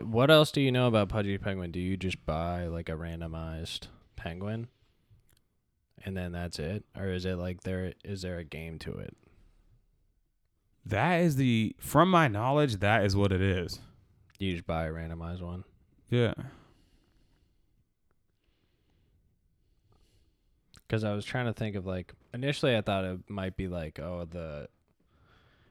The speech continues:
Speaker 1: accessories and the colors and all that stuff is, like,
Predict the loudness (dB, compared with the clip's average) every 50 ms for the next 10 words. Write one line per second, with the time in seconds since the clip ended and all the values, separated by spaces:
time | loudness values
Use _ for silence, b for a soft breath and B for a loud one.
0 | _ _ -8 -6 -4 -4 -2 -2 -2 -2 -2 -4 -4 -2 -4 -4 -4 -6 -8 -8
1 | -8 -8 -8 -6 -6 -4 -4 -4 -6 -6 -8 -8 -10 -12 -10 -10 -10 -8 -8 -8
2 | -10 -10 -10 -10 -8 -8 -8 -10 -10 -12 -12 -10 -8 -8 -8 -8 -8 -10 -14 -20